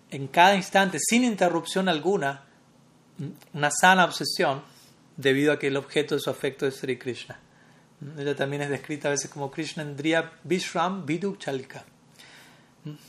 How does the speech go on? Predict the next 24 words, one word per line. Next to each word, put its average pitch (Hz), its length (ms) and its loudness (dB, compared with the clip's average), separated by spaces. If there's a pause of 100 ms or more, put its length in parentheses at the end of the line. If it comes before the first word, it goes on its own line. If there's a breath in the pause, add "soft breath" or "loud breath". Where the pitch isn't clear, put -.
(340 soft breath)
Krishnendriya 185 760 0
significa 151 400 -2
los 156 160 0
sentidos 208 400 0
de 208 100 2
Krishna, 214 380 0
Vishram, 156 600 -2 (380)
lugar 156 360 6
de 160 80 2
descanso. 165 680 0 (460 soft breath)
¿M? 170 240 -10
Entonces, - 300 -2
ella 214 260 8
representa 190 520 0
el 185 80 2
lugar 175 320 4
de 180 80 0
descanso 170 500 -2
para 156 260 -2
todos 185 240 0
los 170 100 -4
sentidos 139 460 -6
de 131 100 -4
Krishna. - 480 -10